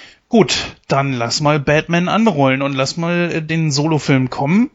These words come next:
wo ich einfach denke, dass, äh, der Joker der Hauptgegner sein wird in dem ersten Solo-Film. Und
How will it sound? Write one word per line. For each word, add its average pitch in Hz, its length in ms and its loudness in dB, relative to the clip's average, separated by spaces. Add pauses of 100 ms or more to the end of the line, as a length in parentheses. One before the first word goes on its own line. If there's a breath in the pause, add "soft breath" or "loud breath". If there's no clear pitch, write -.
(120)
wo 123 220 0
ich 120 200 -4
einfach 131 200 -2
denke, 139 300 -2
dass, 127 420 -4
äh, 131 240 -8
der 123 140 -6
Joker 131 400 0
der 123 300 2 (380 loud breath)
Hauptgegner 139 680 2
sein 113 440 -2
wird 135 240 2
in 175 80 -2
dem 180 140 -2
ersten 170 320 -4
Solo-Film. 180 720 2 (560 loud breath)
Und 160 800 0